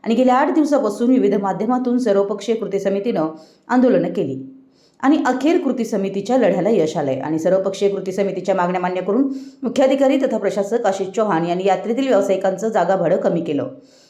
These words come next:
आणि सर्वांना जागा उपलब्ध करून दिली. तसेच सर्व पाळणाधारकांनी यात्रेत फिरायला येणाऱ्या सर्व यात्रेकरूंसाठी पाळण्यात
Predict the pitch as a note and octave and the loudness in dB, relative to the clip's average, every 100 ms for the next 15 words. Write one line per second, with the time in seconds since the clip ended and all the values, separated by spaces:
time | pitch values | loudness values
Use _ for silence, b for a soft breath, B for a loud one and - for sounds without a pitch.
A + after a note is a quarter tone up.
0 | b G#3+ A#3 A#3+ A#3 C#4 D4+ C4+ A3+ G#3+ | b -2 2 4 4 4 4 2 2 0
1 | G3+ G#3+ G3+ G3 G3+ A3+ - - B B | -2 -2 -2 -2 0 -2 -4 -10 B B
2 | - G#3 A#3 A#3+ C4+ D4 A#3+ G#3+ G#3 G3 | -4 0 2 4 4 4 2 0 0 0
3 | G3 G3 A#3+ F#3 G3 G3+ A3 G3 G#3+ B3+ | 0 0 0 0 0 -2 0 2 2 2
4 | A3 G#3+ G#3 F#3+ F#3 F#3 F3+ G3+ A3+ A3+ | 0 -2 -2 0 2 2 0 -2 0 0
5 | A3+ A3 A#3+ A#3+ F#3 F3+ | 0 -2 -2 0 -2 -2